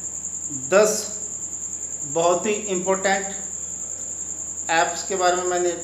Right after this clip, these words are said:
डिस्कस किया। उम्मीद करता हूँ कि आपको ये पसंद आए होंगे। अगर पसंद आए तो प्लीज़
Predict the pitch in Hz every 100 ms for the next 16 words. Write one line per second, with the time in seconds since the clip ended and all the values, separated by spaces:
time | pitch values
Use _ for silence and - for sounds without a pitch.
0 | - 151 160 - 180 - 185 202 214 -
1 | - - - - - - 170 175 185 185
2 | 190 208 202 208 208 180 175 170 - 175
3 | 175 175 160 - - - - - - -
4 | - 160 170 180 180 185 185 190 185 -
5 | - - - - - - - - - -
6 | - - 170 196 196 208 208 208 185 190
7 | 185